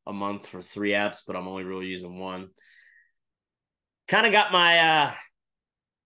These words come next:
kinda got my ass chapped right now about it. You know, I'm, I'm mulling here because I really wanna pull the plug on it,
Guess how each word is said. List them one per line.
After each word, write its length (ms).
kinda 180
got 160
my 140
ass 180
chapped 340
right 140
now 180
about 280
it. 80
You 100
know, 100
I'm, 360
I'm 240
mulling 440
here 240
because 280
I 100
really 280
wanna 320
pull 180
the 80
plug 280
on 140
it, 180